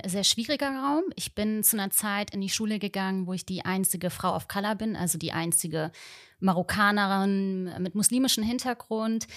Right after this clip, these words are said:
die natürlich auch nicht den, äh, Körper so geformt hatte, wie zum Beispiel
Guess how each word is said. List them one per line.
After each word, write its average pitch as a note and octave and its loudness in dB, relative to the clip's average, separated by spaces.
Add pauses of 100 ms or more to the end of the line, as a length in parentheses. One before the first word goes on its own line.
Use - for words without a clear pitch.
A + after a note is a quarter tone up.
(320)
die G#3+ 4
natürlich G#3 2
auch G3 6
nicht G#3 2
den, F#3+ 4
äh, C3+ 0
Körper A3 2
so G#3+ -2
geformt G#3 -2
hatte, G3+ -2
wie G3 0
zum G3 0
Beispiel F#3+ 0